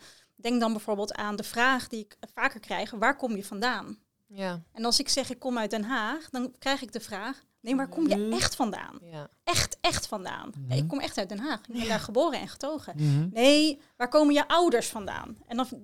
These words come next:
Speaker 1: dan, dat is ook weer een mooi ongemakkelijk gesprek, want dan ga ik de vraag ook terugstellen: "Waar kom
Speaker 2: Ja.
Speaker 1: jij dan vandaan?"
Speaker 2: Ja.
Speaker 1: En dan vinden we het raar. Dan
Speaker 2: Ja.
Speaker 1: is het raar dat ik,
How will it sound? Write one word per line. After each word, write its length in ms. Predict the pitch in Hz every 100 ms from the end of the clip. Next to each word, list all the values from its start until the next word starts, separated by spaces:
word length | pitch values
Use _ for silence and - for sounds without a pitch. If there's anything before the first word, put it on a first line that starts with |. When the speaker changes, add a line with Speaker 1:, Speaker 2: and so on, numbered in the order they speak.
| 202
Speaker 1:
dan, 380 | 247 247 247 -
dat 100 | 262
is 40 | 269
ook 60 |
weer 80 | 277
een 180 | 262 240
mooi 240 | 277 285
ongemakkelijk 600 | - 269 254 247 247 220
gesprek, 500 | - - 285 214 269
want 120 | 240 233
dan 100 | 240
ga 140 | 233
ik 100 | 247
de 60 | 247
vraag 280 | - 285 220
ook 80 | -
terugstellen: 500 | 311 - - - - _
"Waar 100 | -
kom 100 | 269
Speaker 2:
Ja. 60 | 277
Speaker 1:
jij 100 | 349
dan 140 | 226
vandaan?" 260 | - - - _
Speaker 2:
Ja. 460 | 214 240 262 196 156
Speaker 1:
En 100 | -
dan 120 | 262 370
vinden 240 | 381 339 285
we 0 |
het 40 | 226
raar. 320 | - - - _ _
Dan 120 | 220
Speaker 2:
Ja. 80 | 262
Speaker 1:
is 80 | 294
het 140 | 285
raar 240 | 247 262 262
dat 200 | 226 -
ik, 400 | 285 - -